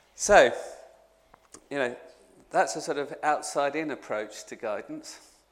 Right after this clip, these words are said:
But then on the, on the flip side of that, yes, we can blindly follow the turn left, turn right and all the rest of it, but then we still need, you know,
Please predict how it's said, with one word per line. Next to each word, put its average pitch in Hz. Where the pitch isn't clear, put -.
But 135
then 139
on 139
the, 143
on 143
the 147
flip -
side 117
of 107
that, 127
yes, 156
we 147
can 135
blindly 135
follow 131
the 117
turn 123
left, 123
turn 123
right 123
and 113
all 117
the 113
rest 143
of 107
it, -
but 143
then 139
we 139
still 175
need, 135
you 131
know, 120